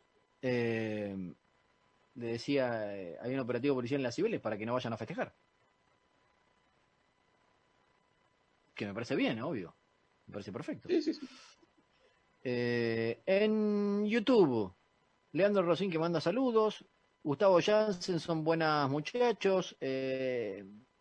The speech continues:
Speaker 1: Leandro Rosín dice que va queriendo esa peluca. Martín Zaniski, estoy a punto de estornudar, quiero que sepa, ¿eh? Martín Zaniski, Atlanta quiere un jugador de Independiente Rivadavia Mendoza. Sí, sí, ya lo vamos a charlar.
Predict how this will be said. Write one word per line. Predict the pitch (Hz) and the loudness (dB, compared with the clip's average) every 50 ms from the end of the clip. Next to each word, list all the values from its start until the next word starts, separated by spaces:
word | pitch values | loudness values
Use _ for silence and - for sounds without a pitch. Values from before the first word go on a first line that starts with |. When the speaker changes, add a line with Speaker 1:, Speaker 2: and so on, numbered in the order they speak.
| _ _ _ _ _ _ _ - | _ _ _ _ _ _ _ -2
Speaker 1:
Leandro | 131 143 156 156 151 | 0 2 2 4 2
Rosín | 143 143 - 170 | 2 2 0 -2
dice | 165 170 160 151 123 | -2 -2 -2 0 2
que | 127 | 4
va | 135 147 135 | 4 4 4
queriendo | 131 131 147 147 143 127 123 | 4 2 2 2 2 0 0
esa | 113 - 107 | -2 -4 -4
peluca. | 120 123 135 120 107 135 185 - - - - - - _ _ _ _ _ _ _ _ _ _ _ _ _ _ _ _ - - - - - _ - | -2 -2 -2 -2 -4 -4 -6 -8 -12 -20 -20 -20 -20 _ _ _ _ _ _ _ _ _ _ _ _ _ _ _ _ -20 -20 -20 -20 -20 _ -2
Martín | 131 143 147 190 202 165 | -2 0 0 0 0 2
Zaniski, | 185 180 180 170 147 - 143 | 2 2 2 2 0 0 0
estoy | 131 196 196 | 0 0 0
a | |
punto | 175 220 208 196 | 0 0 0 0
de | |
estornudar, | - - 147 131 110 95 98 | 0 -2 -2 -2 -2 -4 -4
quiero | 104 104 98 | -4 -6 -6
que | 98 | -6
sepa, | 95 90 73 107 147 | -8 -6 -6 -6 -6
¿eh? | 175 _ _ - - - - | -6 _ _ -20 -14 -4 0
Martín | 151 170 180 233 208 | 0 2 2 2 4
Zaniski, | 226 214 202 180 - - 151 | 4 4 4 4 4 2 2
Atlanta | 151 180 220 233 202 208 190 | 2 2 0 2 2 2 2
quiere | - - 214 233 208 208 | 2 0 0 4 4 4
un | 208 220 233 | 4 4 2
jugador | 226 - 196 190 180 208 226 220 | 0 2 4 6 6 8 6 6
de | 202 | 4
Independiente | 180 170 156 180 202 220 202 | 4 4 4 4 2 4 4
Rivadavia | 185 185 170 170 190 220 214 196 175 | 6 6 8 10 10 10 8 8 6
Mendoza. | 165 165 175 190 214 190 - - 175 | 4 4 4 4 4 4 2 0 -2
Sí, | - - 165 | -2 -2 -4
sí, | 160 - 175 160 135 110 | -2 -2 0 -2 -2 0
ya | - - 139 | -2 0 0
lo | 135 | 2
vamos | 139 139 143 131 - | 2 2 0 0 -2
a | 123 113 117 | -4 -4 -4
charlar. | - 127 117 107 92 85 | -4 -2 -2 -2 -4 -6